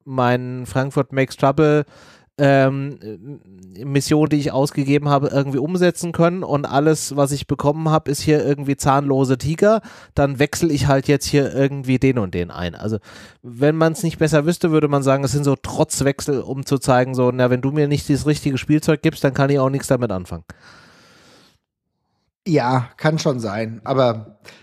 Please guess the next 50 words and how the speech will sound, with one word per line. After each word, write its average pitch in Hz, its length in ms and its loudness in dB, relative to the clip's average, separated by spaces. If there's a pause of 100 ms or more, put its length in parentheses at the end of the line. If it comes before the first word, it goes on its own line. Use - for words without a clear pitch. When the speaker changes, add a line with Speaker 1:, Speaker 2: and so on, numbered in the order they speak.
(140)
Speaker 2:
ehrlich 196 280 0
gesagt, 147 560 0 (220)
ich, 190 280 0
wie 165 100 0
gesagt, 110 240 -6
ich 180 100 -4
find's 233 260 -2
müßig. 226 200 4 (220)
Ich - 60 -2
glaube, 190 260 4
wir 175 100 2
können 196 240 0
feststellen, 110 720 -4 (560)
äh, 143 140 -2
sorry, 180 240 2
wenn 156 100 2
ich 147 100 -4
da 160 160 4
nicht 165 260 -4
die 175 100 -6
ganze 156 240 2
Zeit 160 200 0
drauf 147 160 -6
eingehe, 170 260 2
weil, 147 160 2 (180)
ich 123 100 -6
meine, 180 200 2
äh, 151 80 2
trotzdem 185 320 0
muss 165 140 0
man 165 100 -2
ja 160 80 0
auch 143 80 -2
festhalten, 147 480 0
die, 139 200 -2
die, 135 200 -4
die 127 180 0
Wechsel 170 320 0
haben 127 120 0
ja 135 60 0
das 123 140 -6
Spiel 165 200 -4
jetzt 127 180 0
nicht 123 140 -10
zur 123 100 -6
Nieder-, 131 300 0
Niederlage 98 500 -2
gebracht, 90 420 -14
ne? 104 80 2
Speaker 1:
Nein, 107 300 2